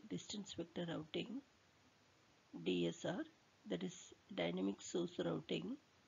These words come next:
and tora, that is temporarily ordered routing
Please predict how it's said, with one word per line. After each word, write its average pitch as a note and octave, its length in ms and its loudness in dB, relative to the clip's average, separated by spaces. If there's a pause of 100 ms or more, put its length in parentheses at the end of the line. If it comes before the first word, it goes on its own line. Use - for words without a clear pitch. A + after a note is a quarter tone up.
(560)
and F3 440 2 (260)
tora, E3 400 4 (320)
that F3 160 0
is - 340 -6
temporarily G3 680 4
ordered E3 460 0 (220)
routing F3 380 0